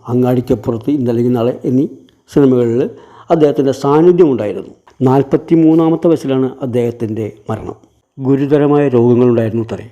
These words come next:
അദ്ദേഹത്തിന്. ആയിരത്തി തൊള്ളായിരത്തി തൊണ്ണൂറ്റൊന്ന് ആഗസ്റ്റ് മുപ്പതിന് അദ്ദേഹം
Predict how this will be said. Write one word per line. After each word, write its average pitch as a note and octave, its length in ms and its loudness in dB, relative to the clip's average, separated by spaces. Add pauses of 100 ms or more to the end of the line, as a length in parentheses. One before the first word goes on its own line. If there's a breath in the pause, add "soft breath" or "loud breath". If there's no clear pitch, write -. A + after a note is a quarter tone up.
(120)
അദ്ദേഹത്തിന്. F#2+ 400 -12 (1040 soft breath)
ആയിരത്തി D3 500 2
തൊള്ളായിരത്തി D3+ 440 -2
തൊണ്ണൂറ്റൊന്ന് C3+ 500 2 (400)
ആഗസ്റ്റ് B2+ 440 -2
മുപ്പതിന് A#2+ 440 0 (240)
അദ്ദേഹം A2+ 380 -4